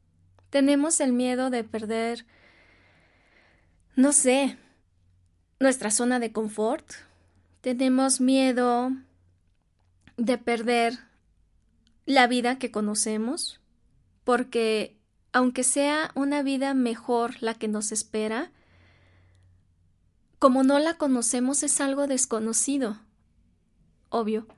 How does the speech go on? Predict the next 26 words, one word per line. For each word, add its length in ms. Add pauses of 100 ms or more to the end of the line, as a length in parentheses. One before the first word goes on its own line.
(120)
<laughs> 960
y 140
que 100
por 200
lo 160
tanto 340
nos 180
genera 400
miedo, 540
porque 240
muchas 340
veces 320
lo 80
desconocido 720
nos 220
da 100
miedo. 400 (3500)
Y 80
tenemos 560
miedo, 520 (1300)
y 80
por 220
ese 240
miedo 240
a 120
perder, 460